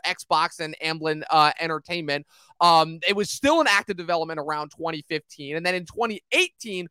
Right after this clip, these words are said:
was when Showtime officially was given a ten episode series order, finally, with the showrunners being announced.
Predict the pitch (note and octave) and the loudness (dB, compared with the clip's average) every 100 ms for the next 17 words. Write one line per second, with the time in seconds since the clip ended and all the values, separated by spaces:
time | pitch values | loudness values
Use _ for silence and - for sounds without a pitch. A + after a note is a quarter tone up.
0 | _ - F#3 F3 F#3 - C#4+ E4 - A3+ | _ -4 -4 -4 -6 2 6 6 4 0
1 | G3 F3 G3+ - F#3+ F3+ F3 F3 B2+ G#3 | 0 0 -4 -4 -4 -4 -2 -2 -2 0
2 | B3 G#3 F#3 - G3 F#3 F#3+ F3+ - F#3 | 2 2 0 0 2 2 -2 -8 -6 -6
3 | E3 - D#3 C#3+ - - F#3 F3+ E3 D3+ | -6 -4 -4 -4 -8 -2 0 2 -2 -4
4 | - D3+ G3 F#3 F3 D#3+ C3+ D#3 D3 C#3 | -6 -2 0 2 0 -2 -6 -8 -8 -6
5 | C3+ D3 D#3+ | -2 -2 -4